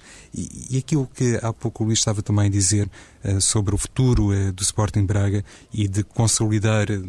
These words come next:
talvez em dois mil e dez, dois mil e onze, o estatuto de candidato a-, ao título, eh,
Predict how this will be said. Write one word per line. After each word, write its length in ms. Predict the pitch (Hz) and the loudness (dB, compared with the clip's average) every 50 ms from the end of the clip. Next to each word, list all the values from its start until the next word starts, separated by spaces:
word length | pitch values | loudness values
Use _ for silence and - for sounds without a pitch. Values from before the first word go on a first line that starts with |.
| - - | -12 -8
talvez 460 | - 110 104 92 107 107 107 101 - | -6 -6 -4 -2 0 0 0 0 0
em 100 | 104 104 | 0 -2
dois 200 | 98 110 104 104 | 0 0 0 0
mil 160 | 110 107 104 104 | 0 0 0 0
e 40 | |
dez, 200 | 95 110 104 101 | 0 0 0 0
dois 140 | 104 101 92 | 0 0 0
mil 140 | 107 107 104 | 0 0 0
e 80 | 104 104 | 0 0
onze, 220 | 101 101 98 - - - - - - - | 0 0 0 -2 -4 -6 -14 -20 -12 -6
o 40 | - | -4
estatuto 580 | - - - 104 101 - 107 104 101 - - 95 | -2 -2 -2 -4 -4 -2 -2 -2 -2 -4 -6 -6
de 320 | 95 107 104 101 101 95 - - - - - - - | -4 -4 -2 -2 -2 -4 -6 -10 -18 -20 -20 -8 -2
candidato 720 | - 120 120 110 110 98 113 104 101 - - - 101 95 | 0 2 2 2 2 0 0 0 -2 -2 -6 -6 -6 -6
a-, 80 | 90 - | -4 -4
ao 140 | 104 101 | -4 -4
título, 400 | - - 107 104 - - 110 104 - - - - - - - | -4 -4 -4 -6 -4 -4 -6 -8 -8 -10 -20 -20 -20 -12 -6
eh, 360 | - 110 110 110 110 107 110 | -2 -2 0 0 0 0 -2